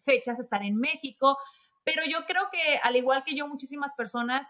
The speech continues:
eh, sienten la nostalgia, ¿no? De no tener a los suyos. Sin embargo, eh, me siento bendecida porque yo creo que lo más que podemos agradecer, eh, al niñito Jesús, pues, es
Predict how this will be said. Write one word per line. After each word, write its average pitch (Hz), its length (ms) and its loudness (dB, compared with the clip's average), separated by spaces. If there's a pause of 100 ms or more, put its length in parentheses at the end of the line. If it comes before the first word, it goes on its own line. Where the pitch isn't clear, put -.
eh, 226 160 -4
sienten 277 380 -2
la 285 100 2
nostalgia, 247 680 0
¿no? 240 200 -4
De 233 100 -2
no 220 120 -8
tener 247 280 -4 (160)
a 214 100 4
los 202 220 -4
suyos. 196 460 -4 (260)
Sin 285 320 0
embargo, 262 840 4
eh, 226 200 0
me 220 120 -4
siento 240 300 2
bendecida 240 840 -2
porque 233 340 -2
yo 247 120 -2
creo 302 160 -2
que 294 80 -2
lo 247 200 0 (180)
más 247 480 6 (100)
que 240 80 0
podemos 220 480 -6
agradecer, 220 640 -2 (100)
eh, 196 340 -4
al 202 120 0
niñito 214 340 0
Jesús, 240 540 -6
pues, 220 260 -4 (300)
es 254 240 4